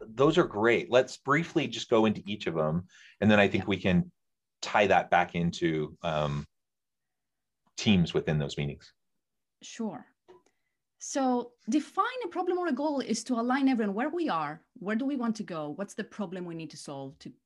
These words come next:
Speaker 2: to get there. And so many times, because I've observed tons of team meetings,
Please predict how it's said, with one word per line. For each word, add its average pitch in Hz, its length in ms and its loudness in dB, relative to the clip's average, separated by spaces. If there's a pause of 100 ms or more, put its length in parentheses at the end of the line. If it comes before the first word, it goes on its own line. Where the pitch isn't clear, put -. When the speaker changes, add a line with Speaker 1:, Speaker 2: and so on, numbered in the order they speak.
(100)
Speaker 2:
to - 80 -18
get 123 260 -14
there. - 280 -16 (580)
And 226 140 0
so 311 280 -4
many 403 200 -2
times, 262 260 -2
because 214 200 -4
I've 196 120 -6
observed 196 480 -6
tons 220 340 -4
of 202 180 -8 (380)
team 226 240 0
meetings, 180 520 -6